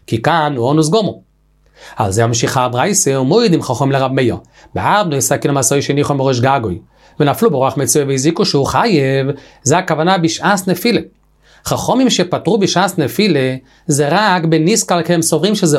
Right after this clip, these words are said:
אונוס, אבל כאן שהיה רוח מצוי אז הוא פושע, אז ודאי שחייב. הברייתא ממשיכה, ומועיד רב מאיר, ואם זה נפל ברוח שאין המצוי, הקנקנים, שהוא פטור. וזה אומר תוספות עולה גם בשעס נפילה וגם לאחר נפילה.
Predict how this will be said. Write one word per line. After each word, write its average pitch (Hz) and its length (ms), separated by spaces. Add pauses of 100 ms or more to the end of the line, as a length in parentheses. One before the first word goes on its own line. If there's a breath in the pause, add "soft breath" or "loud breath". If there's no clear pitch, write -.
אונוס, 220 540 (200 soft breath)
אבל 143 220
כאן 185 160
שהיה 180 200
רוח 180 300
מצוי 170 300
אז 180 100
הוא 156 100
פושע, 190 420 (300 soft breath)
אז 123 120
ודאי 202 240
שחייב. 196 480 (540)
הברייתא 98 440
ממשיכה, 131 640
ומועיד 139 260
רב 143 220
מאיר, 160 340 (500 soft breath)
ואם 117 480
זה 151 80
נפל 143 300
ברוח 135 360
שאין 107 260
המצוי, 190 380
הקנקנים, 143 680 (640 soft breath)
שהוא 220 320
פטור. 101 720 (260 soft breath)
וזה 113 320
אומר 180 220
תוספות 180 400
עולה 165 160 (140)
גם 190 300
בשעס 185 360
נפילה 214 300
וגם 170 240
לאחר 123 260
נפילה. 117 380